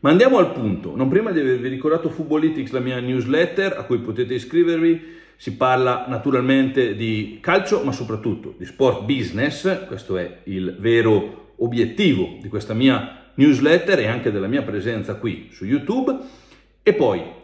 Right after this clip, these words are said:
like al video, campanellina per rimanere sempre aggiornati e iscrivetevi. Spesso mi scrivete: "Ma siamo in pochi, che peccato." Condividete, utilizzate i miei video, fateli vedere,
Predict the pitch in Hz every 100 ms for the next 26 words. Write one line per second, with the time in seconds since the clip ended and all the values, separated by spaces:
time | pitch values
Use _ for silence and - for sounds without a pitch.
0 | - 156 180 180 165 185 185 196 180 135
1 | 143 151 143 156 113 113 107 120 147 135
2 | 113 175 170 151 185 180 220 220 240 226
3 | - _ _ - 226 208 - 220 240 190
4 | 117 98 90 82 _ _ _ _ _ -
5 | 226 226 190 - 170 175 156 127 123 110
6 | 101 - - _ _ _ 156 196 214 202
7 | 180 185 196 196 185 185 180 180 - 151
8 | 175 170 160 160 175 151 - 143 - -
9 | _ _ _ _ _ _ _ 226 226 214
10 | 220 226 - 92 - 120 185 185 226 214
11 | 143 127 113 107 104 95 95 180 185 185
12 | 185 185 185 117 95 92 -